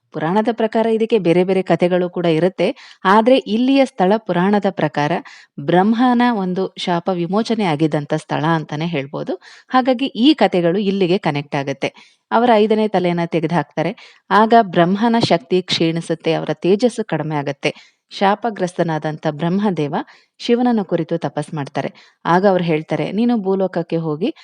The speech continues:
ಅಲ್ಲಿ, ಆ, ನೀನು ಹನ್ನೆರಡು ಲಿಂಗನ ಪ್ರತಿಷ್ಠಾಪನೆ ಮಾಡಿ ಪೂಜೆ ಮಾಡು, ಸೇವೆ ಮಾಡು,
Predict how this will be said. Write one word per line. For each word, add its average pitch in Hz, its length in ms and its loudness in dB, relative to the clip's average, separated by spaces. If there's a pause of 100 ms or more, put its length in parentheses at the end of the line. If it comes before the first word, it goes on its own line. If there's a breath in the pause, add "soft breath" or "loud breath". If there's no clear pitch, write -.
(240 loud breath)
ಅಲ್ಲಿ, 254 720 0
ಆ, 196 240 2
ನೀನು 196 340 0
ಹನ್ನೆರಡು 196 640 -2
ಲಿಂಗನ 175 420 0
ಪ್ರತಿಷ್ಠಾಪನೆ 156 680 -6
ಮಾಡಿ 147 260 -6
ಪೂಜೆ 160 320 -4
ಮಾಡು, 147 300 -6
ಸೇವೆ 170 320 -2
ಮಾಡು, 156 340 -8